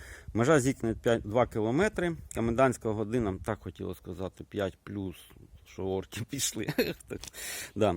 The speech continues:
Межа зіткнення два кілометри. Комендантська година з двадцять першої до, до п'ятої ранку. Світло маскування на вікнах. Е,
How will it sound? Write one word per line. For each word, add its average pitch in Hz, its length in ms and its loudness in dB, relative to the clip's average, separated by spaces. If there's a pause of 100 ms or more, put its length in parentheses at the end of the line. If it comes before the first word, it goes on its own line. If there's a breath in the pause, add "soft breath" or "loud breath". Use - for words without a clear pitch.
Межа 127 300 8
зіткнення 135 280 6
два 120 180 6
кілометри. 135 520 2
Комендантська 120 520 0
година 117 260 2
з - 20 0
двадцять 113 260 2
першої 104 360 0
до, 101 160 -6 (340)
до 104 200 0
п'ятої 113 460 4
ранку. 147 440 0
Світло 123 340 -2
маскування 110 580 2
на 104 160 0
вікнах. 113 380 -2 (1200 loud breath)
Е, 110 220 -2